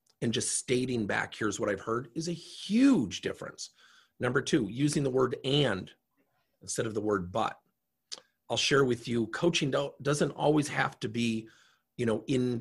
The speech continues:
person with people. You know, we teach something called supplemental coaching, where you don't have to be in front of your employees.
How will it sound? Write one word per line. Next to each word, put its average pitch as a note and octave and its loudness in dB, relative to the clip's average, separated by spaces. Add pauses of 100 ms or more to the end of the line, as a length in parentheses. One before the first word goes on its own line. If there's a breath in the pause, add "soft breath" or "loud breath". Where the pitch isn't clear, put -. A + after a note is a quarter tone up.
person G3+ 0
with - -6
people. - -10 (640)
You A2+ -4
know, A#2+ 2
we C3 0
teach C#3+ -2
something A#2+ -2
called G#2+ 0
supplemental B2+ 2
coaching, G#2 -4 (300 soft breath)
where C3 -4
you D#3 6
don't G3 4
have A#3 4
to A3 0
be G3+ 4
in F#3+ 4
front B3+ 4
of G3+ -2
your G#2+ -6 (500)
employees. - -2